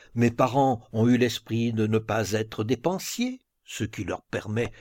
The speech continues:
d'avoir un fils prodigue. Je ne prends au baccarat que de petites culottes,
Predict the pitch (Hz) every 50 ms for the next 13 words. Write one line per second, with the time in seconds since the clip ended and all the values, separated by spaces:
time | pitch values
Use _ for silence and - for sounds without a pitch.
0 | - - - - - 107 101 87 101 90 - - 92 90 - - - 92 85 -
1 | - - - - 135 165 175 240 247 214 202 220 220 214 - _ _ _ - _
2 | _ _ _ - 110 139 165 185 175 - - - 196 185 160 135 151 147 160 156
3 | - 151 139 156 160 156 151 - 123 104 95 95 - - 85 - - 113 107 -
4 | 107 104 - - - 190 214 254 269 - _ - -